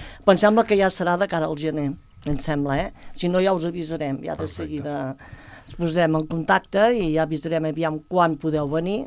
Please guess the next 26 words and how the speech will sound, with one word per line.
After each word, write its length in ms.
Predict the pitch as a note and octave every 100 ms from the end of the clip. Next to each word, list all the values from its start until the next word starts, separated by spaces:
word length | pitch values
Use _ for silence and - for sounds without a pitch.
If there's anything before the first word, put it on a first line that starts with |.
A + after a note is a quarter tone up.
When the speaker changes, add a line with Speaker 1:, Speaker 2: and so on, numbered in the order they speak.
| C4+
Speaker 2:
eh? 200 | C#4+ D3+
Perquè 220 | - - D#3+
també 300 | D3 D3+ D3 - _
comprenem 500 | E3 D#3 E3 D#3+ D3
que 120 | E3
també 200 | D#3 D#3+
teniu 260 | E3 E3 E3
molta 260 | E3 A2
Speaker 1:
De 20 |
quadrar 300 | A2 A2 A2+
Speaker 2:
feina. 140 | A2 G2+
Speaker 1:
dates, 320 | G2+ A2 C3 - -
de 100 | -
Speaker 2:
I, 100 | F3
Speaker 1:
quadrar 260 | A#2+ G#2+
dates. 120 | - F#3+
Speaker 2:
bueno, 300 | E3 D#3+ G3
i 140 | D#3 D#3
agraïm 340 | D#3 F3 F3+
molt, 280 | F#3 F3+ E3+
doncs, 360 | G3 G3+ G3 -
que 140 | F3+
en 200 | E3 D#3+
el 100 | E3+ D#3+
casal 300 | F3 E3+ E3
vingueu 380 | E3 F3+ E3+